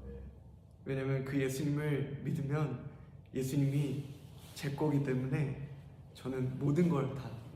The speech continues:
Speaker 2: 가진 사람임을 믿습니다. 예수님이 길과 진리, 생명이 되시잖아요. 그 세 가지가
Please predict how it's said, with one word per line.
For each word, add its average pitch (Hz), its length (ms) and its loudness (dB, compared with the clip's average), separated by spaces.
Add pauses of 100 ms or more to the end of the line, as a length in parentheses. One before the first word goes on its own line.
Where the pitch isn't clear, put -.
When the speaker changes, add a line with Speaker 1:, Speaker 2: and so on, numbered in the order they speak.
(140)
Speaker 2:
가진 131 320 -4
사람임을 139 560 2
믿습니다. 120 480 -4 (1120)
예수님이 156 800 2 (500)
길과 160 480 6
진리, 139 300 0
생명이 226 580 6
되시잖아요. 123 560 -4 (1120)
그 151 240 2
세 196 180 0
가지가 170 840 2